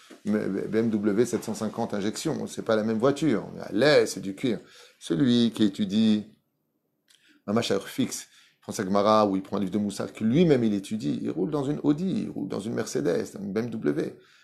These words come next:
Celui qui étudie avec moi, hein, il roule, mais une petite voie-, Fiat Uno comme ça, chnene, qui l'emmène petit à petit vers un chemin. Il n'y a pas mieux que d'aller soi-même chercher, chercher son étude. Mais de l'autre côté, si,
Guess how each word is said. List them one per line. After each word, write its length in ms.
Celui 240
qui 120
étudie 260
avec 220
moi, 360
hein, 120
il 120
roule, 440
mais 140
une 120
petite 180
voie-, 240
Fiat 220
Uno 320
comme 200
ça, 260
chnene, 440
qui 160
l'emmène 320
petit 320
à 40
petit 360
vers 260
un 80
chemin. 300
Il 40
n'y 60
a 40
pas 140
mieux 200
que 200
d'aller 260
soi-même 480
chercher, 300
chercher 540
son 160
étude. 300
Mais 140
de 80
l'autre 260
côté, 380
si, 440